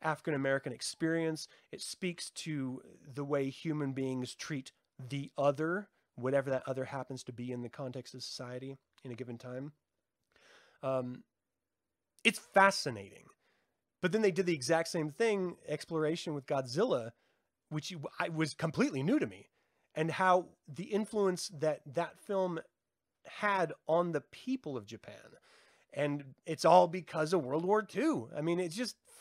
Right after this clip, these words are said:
fascinating stuff. Uh, you gotta check it out. It's good. All right. That's all I wanna talk about. And that's really all I have for today. Just wanted to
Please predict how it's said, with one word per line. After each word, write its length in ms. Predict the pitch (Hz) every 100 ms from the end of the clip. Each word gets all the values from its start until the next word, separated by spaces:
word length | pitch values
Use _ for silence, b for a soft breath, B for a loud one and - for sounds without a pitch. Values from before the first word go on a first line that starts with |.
| -
fascinating 680 | 311 381 - 208 175 147 139
stuff. 340 | - 185 - - _ _ _ _ _ _ _
Uh, 300 | 139 135 127 127 -
you 120 | 143
gotta 180 | 165 190
check 200 | 170 151
it 60 | 107
out. 120 | 107 _ -
It's 120 | 135
good. 140 | 104 - _ -
All 60 | 117
right. 100 | 98 _ _ _ _ -
That's 180 | 143 -
all 60 |
I 40 | 110
wanna 140 | 101
talk 160 | 98 101
about. 200 | 110 - -
And 80 | 233
that's 120 | 269
really 160 | 285 247
all 140 | 214
I 60 | 202
have 180 | 208 202
for 80 |
today. 380 | 156 151 - - _ _ _ _ _ _
Just 180 | - -
wanted 260 | 160 151 151
to 220 | 143